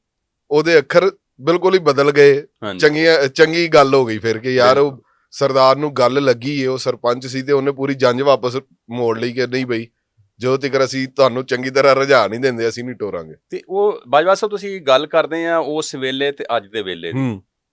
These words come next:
Speaker 2: ਉਸ ਵੇਲੇ ਲੋਕ ਮੁਹੱਬਤ ਨਾਲ, ਪਿਆਰ ਨਾਲ ਇੱਕ ਦੂਸਰੇ ਦਾ ਦਿਲ ਜਿੱਤਦੇ ਸੀ। ਤੇ
Speaker 1: ਬਿਲਕੁਲ।
Speaker 2: ਹੁਣ ਅਸੀਂ ਕੀ ਕਰਨ ਦੇ ਆ?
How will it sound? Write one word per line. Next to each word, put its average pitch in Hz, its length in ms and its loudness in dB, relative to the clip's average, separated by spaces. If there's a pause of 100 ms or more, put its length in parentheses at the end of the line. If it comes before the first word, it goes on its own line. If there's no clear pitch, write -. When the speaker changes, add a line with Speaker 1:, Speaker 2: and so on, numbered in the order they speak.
(140)
Speaker 2:
ਉਸ 170 220 -12
ਵੇਲੇ 160 300 -12
ਲੋਕ 131 420 -10 (340)
ਮੁਹੱਬਤ 123 600 -6
ਨਾਲ, 113 460 -4
ਪਿਆਰ 110 540 -2
ਨਾਲ 107 300 -10
ਇੱਕ 104 200 -16
ਦੂਸਰੇ 101 380 -18
ਦਾ 110 120 -8
ਦਿਲ 92 280 -12
ਜਿੱਤਦੇ 90 420 -12
ਸੀ। - 160 -20
ਤੇ - 500 -20
Speaker 1:
ਬਿਲਕੁਲ। 147 200 -10
Speaker 2:
ਹੁਣ 165 160 -4
ਅਸੀਂ 170 140 -6
ਕੀ 190 100 -14
ਕਰਨ 165 240 -2
ਦੇ 156 160 -4
ਆ? 147 80 -6